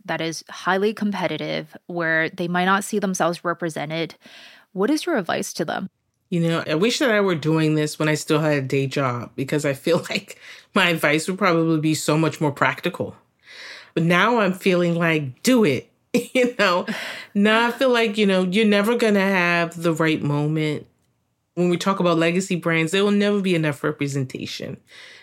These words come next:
Speaker 2: There are some people who don't like to hear me say that sort of thing, right? There can always be one more of us. And there's nothing wrong with you being the one more. And another thing that I say oftentimes is,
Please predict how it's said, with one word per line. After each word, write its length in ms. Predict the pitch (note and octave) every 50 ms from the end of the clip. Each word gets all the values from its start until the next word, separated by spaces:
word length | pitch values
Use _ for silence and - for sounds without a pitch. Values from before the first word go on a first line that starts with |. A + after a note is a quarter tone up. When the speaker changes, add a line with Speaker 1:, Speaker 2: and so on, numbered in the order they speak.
| _
Speaker 2:
There 100 | - F3+
are 40 | F3
some 200 | E3 - F#3 F3
people 280 | F3 F#3 F3+ F3 E3 E3+
who 100 | F3+ F3
don't 200 | E3+ E3 D#3+ D3+
like 180 | D3+ D3+ D3+ -
to 100 | - E3+
hear 120 | D#3+ D3+
me 120 | D3 C#3+ C#3
say 240 | C3 - C#3 C#3+ B2+
that 200 | C3+ B2+ A#2 -
sort 220 | - - C3 B2+
of 140 | B2 A#2+ -
thing, 380 | - B2 B2 B2 - D#3 F3+ - _ _ _ _ _ _ _ _ - -
right? 300 | G#3 F#3 F3 F#3 G3 F#3+ - - - - - - - -
There 200 | F3+ G3 G3 G3
can 160 | G3 A#3 G#3
always 340 | G3 G3 G3 G3+ G#3 F#3+ E3+
be 160 | G3 G3+ F#3+
one 260 | F3 F3+ F3+ F3 F3
more 220 | E3+ E3 D#3+ D3+
of 120 | D3 C#3 B2+
us. 560 | A#2+ - - - - - - - - - - _ _ _ _ _ _ _ _ _ _ _ _ _ _ _ _ _ _ _ _ -
And 260 | D3 C3+ C#3+ E3+ E3+
there's 200 | E3+ F3 D#3 D#3
nothing 380 | F#3 F#3 F#3 F#3+ G#3 F#3+ F3 D3+
wrong 420 | D#3+ D#3+ D#3+ D#3+ D#3+ D#3+ D#3+ D#3+ -
with 180 | E3+ D#3 C#3
you 140 | D3+ E3+ E3
being 300 | D3 D#3+ D#3 D#3 D#3 D3
the 80 | D3 C#3+
one 240 | C#3 D3 C#3+ C#3+ D3
more. 420 | C#3 C#3 C3 C3 A2+ - F#3+ F#3+ - _ _ _ _ _ _ _ _ _ -
And 400 | D#3+ D3+ D3+ D3+ D3+ D3+ C#3+ - - -
another 380 | - D#3 D#3+ E3 E3+ F#3+ G3 F#3+
thing 240 | F#3+ G3+ F3+ E3+ D#3+
that 140 | E3 D#3
I 100 | D3+ D3+
say 480 | D3+ - - E3 D#3 D3+ D3+ D3+ D3+ D3+
oftentimes 640 | - D3 D3 - D3+ D3 C#3 - D3 C#3+ C#3+ C#3+ C3+
is, 180 | C#3 C3+ -